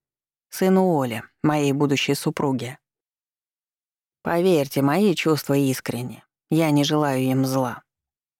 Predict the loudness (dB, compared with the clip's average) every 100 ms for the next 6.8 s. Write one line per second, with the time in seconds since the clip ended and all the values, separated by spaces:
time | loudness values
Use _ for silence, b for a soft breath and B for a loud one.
0 | _ _ -4 -2 0 2 2 2 2 0
1 | -2 -2 -2 -8 -14 -20 _ -2 0 2
2 | 2 0 2 -2 0 -2 0 0 -2 -2
3 | -2 0 2 4 2 0 0 0 0 0
4 | 0 0 0 0 0 -2 -6 -8 -2 2
5 | 4 2 2 -2 -2 -2 0 0 0 -2
6 | -4 -4 -6 -4 -6 -6 -10